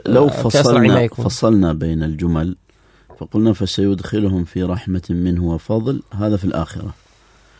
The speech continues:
Speaker 1: "ويهديهم إليه صراطا مستقيما"، هذا في الدنيا ليصلوا إلى ذلك في الآخرة.
Speaker 2: يمكن أن يكون المعنى كذلك، ولكن، آه، السؤال: ما الذي يجعلنا نستبعد أن توجد الرحمة في الآخرة؟ والله، والنبي صلى الله عليه وسلم يبين لنا أن هناك
Speaker 1: في
Speaker 2: تسعة وتسعين
Speaker 1: الدنيا،
Speaker 2: رحمة.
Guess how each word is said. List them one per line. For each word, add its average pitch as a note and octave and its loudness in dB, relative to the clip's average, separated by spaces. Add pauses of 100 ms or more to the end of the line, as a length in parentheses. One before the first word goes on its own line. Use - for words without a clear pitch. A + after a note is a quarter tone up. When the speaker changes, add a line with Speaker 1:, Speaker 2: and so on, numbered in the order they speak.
(260)
Speaker 1:
"ويهديهم G2+ 2
إليه G#2 2
صراطا G2 -6
مستقيما"، A2+ -6 (500)
هذا B2 -2
في F#2+ -6
الدنيا B2 -2
ليصلوا C#3 -4
إلى A#2 -4 (680)
ذلك A2 -2
في E2+ -6
الآخرة. F2 -6
Speaker 2:
يمكن G3 0
أن C#3+ 4
يكون B2 0
المعنى A#2 0
كذلك، C#3+ -4
ولكن، C3 -6 (280)
آه، B2 -8
السؤال: D#3+ -6 (880)
ما D#3+ 0
الذي F#3 2
يجعلنا D#3+ 4
نستبعد F#3 2
أن E3+ 0
توجد F3 0
الرحمة F3 2
في - -4
الآخرة؟ F#3 0
والله، E3+ 2
والنبي E3+ 0
صلى E3+ -4
الله E3 -6
عليه E3 -4
وسلم F3+ -2
يبين F3 0
لنا F3 0
أن E3+ -2
هناك E3+ -2
Speaker 1:
في - -20
Speaker 2:
تسعة - -6
وتسعين F3+ 2
Speaker 1:
الدنيا، A2 -4
Speaker 2:
رحمة. - -12